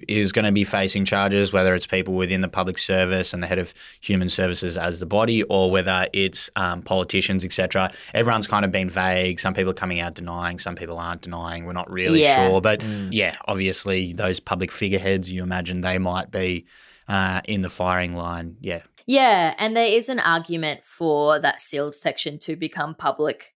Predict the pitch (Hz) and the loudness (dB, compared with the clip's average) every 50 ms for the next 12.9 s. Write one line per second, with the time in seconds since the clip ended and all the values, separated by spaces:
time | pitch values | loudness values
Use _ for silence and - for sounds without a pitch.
0 | _ - 160 156 143 - - - 151 190 240 285 330 - - 180 165 - 160 160 | _ -14 -14 -12 -8 -6 -2 0 2 2 2 0 0 0 0 0 0 0 -4 -4
1 | 160 - - 170 156 - - 170 156 151 165 - _ _ _ _ _ _ - 220 | -4 -4 -4 -4 -4 -4 -6 -8 -10 -10 -12 -16 _ _ _ _ _ _ 0 2
2 | 220 - - 160 147 - 160 147 135 - - 165 - - - - 160 - - - | 2 4 2 2 2 0 -2 -2 -2 -6 -6 -6 -6 -6 -6 -4 -4 -2 -2 -2
3 | 131 135 160 180 196 220 254 302 339 _ _ - - - 190 175 170 165 170 175 | -4 -4 -4 0 0 0 0 0 -6 _ _ -14 -6 0 2 4 4 4 2 0
4 | 170 - - 175 170 165 165 165 - - - 165 - - - 175 170 165 - 175 | -4 -2 -2 -2 -2 -2 -2 -4 -6 -4 -4 -4 -4 -4 -8 -6 -6 -6 -6 -4
5 | 156 165 165 165 160 156 160 165 175 175 - - 165 165 - 180 - - - - | -2 -2 -2 0 0 0 0 0 -4 -4 -6 -6 -6 -6 -6 -6 -6 -6 -2 0
6 | 160 180 220 226 240 226 226 226 - - - _ _ - 180 175 - 165 165 165 | 2 2 4 4 4 2 2 2 -2 -8 -20 _ _ -6 -4 -2 0 0 0 0
7 | 170 170 - 175 165 160 - - 147 147 147 156 - - 160 156 151 151 151 - | 0 -2 -2 -2 -2 -4 -2 -4 -4 -4 -4 -6 -6 -8 -10 -10 -10 -10 -8 -6
8 | - 143 135 143 - 180 185 190 180 - - - - - _ _ _ _ _ - | -4 -4 -4 -4 -2 0 0 0 0 -2 -2 -4 -4 -4 _ _ _ _ _ -4
9 | - - 180 165 165 165 156 156 156 - - _ _ - 214 208 208 208 214 190 | 0 4 6 6 6 6 6 4 2 0 -2 _ _ 2 2 2 2 2 0 2
10 | 220 214 202 214 214 175 160 156 156 165 165 - 160 156 - - 156 175 160 151 | 4 4 4 4 4 4 2 0 0 -4 -6 -6 -8 -6 -4 -4 -2 0 0 0
11 | - - - - - 151 147 160 - - 123 127 131 208 208 - - 165 156 - | 0 -2 -6 -4 -6 -6 -6 -6 -4 0 0 2 0 0 -2 -2 0 0 2 2
12 | - 180 170 - 143 175 175 175 - 185 180 180 175 175 170 170 160 - | 2 0 2 2 0 -2 -2 -2 -2 -2 -2 0 0 0 -2 -2 -4 -6